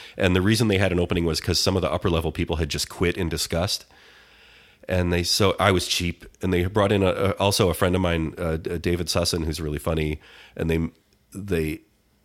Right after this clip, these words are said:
uh, who, also from the Groundlings, and they just brought us in 'cause we were way cheaper than the guy who had just quit, and they gave us his office. And, uh, uh, I had said, they said, "We wanna hire you, but we only have four weeks left on our order,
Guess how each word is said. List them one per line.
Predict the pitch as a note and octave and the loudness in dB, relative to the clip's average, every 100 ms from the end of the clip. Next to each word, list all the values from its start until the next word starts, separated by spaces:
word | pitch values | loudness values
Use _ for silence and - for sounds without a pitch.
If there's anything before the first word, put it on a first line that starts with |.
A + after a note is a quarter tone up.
| - | -6
uh, | E2+ D2+ D2 | -4 -4 -6
who, | - G2 - | -6 -8 -4
also | F#2+ F#2+ F2+ | -2 0 0
from | F2 | 0
the | D2+ | 0
Groundlings, | D2+ D2+ C#2+ C#2+ - - - - - | 0 -2 -4 -8 -14 -20 -20 -14 -4
and | F2 | 0
they | F2+ | 0
just | F#2+ | 0
brought | A2 F2+ | 2 2
us | E2+ | 2
in | F2 | 0
'cause | E2 D#2+ | 0 -2
we | E2+ | -2
were | D#2+ | 0
way | D#2 F#2+ | 0 0
cheaper | - F#2+ F2 | 2 0 0
than | D#2+ | 0
the | E2 | 0
guy | D#2+ D#2+ | 0 0
who | D#2+ | 0
had | D2 | 0
just | D#2 - | -2 -4
quit, | - F2 - - - - - - | 0 0 -2 -10 -20 -20 -18 -8
and | E2+ | -2
they | D#2+ | 0
gave | F#2 E2+ | 2 2
us | F2+ | 2
his | D#2+ | 2
office. | D#2 D2+ D#2+ - - - - - _ _ _ | 0 0 -2 -2 -6 -14 -20 -20 _ _ _
And, | - E2 D#2 D#2 _ _ _ _ _ - | -2 -2 -2 -6 _ _ _ _ _ -6
uh, | F2 C#2 - | -4 -4 -4
uh, | F#2+ E2+ | -2 2
I | G2+ | 4
had | G2+ G2 | 4 2
said, | - G#2 G2 | 2 2 2
they | - G#2+ | 0 0
said, | - G#2 | 2 2
"We | G#2+ | 2
wanna | G#2 G#2 | 2 2
hire | A2 | 2
you, | A2 F#2+ F2+ | 2 2 2
but | F2+ F2 | -2 0
we | F#2+ | 2
only | F#2+ G#2+ | 4 4
have | G2+ | 2
four | - G2+ F2 | 0 0 0
weeks | E2+ - | 0 0
left | E2+ F2 | -2 0
on | D#2+ | -2
our | D2+ | -2
order, | F2+ G2+ E2 D2 D#2 | 2 2 2 0 -4